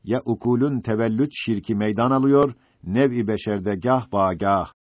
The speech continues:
Beşincisi, velem yulet, bir tevhid-i sermedi işareti şöyledir. Vacip, kadim,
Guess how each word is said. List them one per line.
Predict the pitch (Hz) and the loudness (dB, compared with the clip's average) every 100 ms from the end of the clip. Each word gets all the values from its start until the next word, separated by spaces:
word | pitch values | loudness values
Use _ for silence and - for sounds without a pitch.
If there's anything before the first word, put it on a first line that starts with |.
| _ _ _ _ _ _ _ _ - | _ _ _ _ _ _ _ _ -12
Beşincisi, | 85 107 - 107 98 - 139 165 _ _ _ | -4 -4 -2 -4 -6 -4 -4 -4 _ _ _
velem | - 101 120 117 | -6 -2 0 0
yulet, | 113 117 127 151 _ _ _ _ _ | 0 2 0 -2 _ _ _ _ _
bir | 82 107 120 107 | -4 -2 0 -2
tevhid-i | 120 127 110 170 139 127 | -2 0 -2 -2 0 0
sermedi | 120 120 127 123 160 | 0 0 0 0 0
işareti | 143 120 120 107 104 104 | -2 -2 0 0 -2 -4
şöyledir. | 92 120 135 101 90 80 _ _ _ _ _ _ _ | -4 0 2 0 -4 -8 _ _ _ _ _ _ _
Vacip, | 82 107 117 110 180 175 _ _ | -4 2 2 2 -2 -2 _ _
kadim, | - 113 107 143 160 151 | -2 0 4 2 0 -8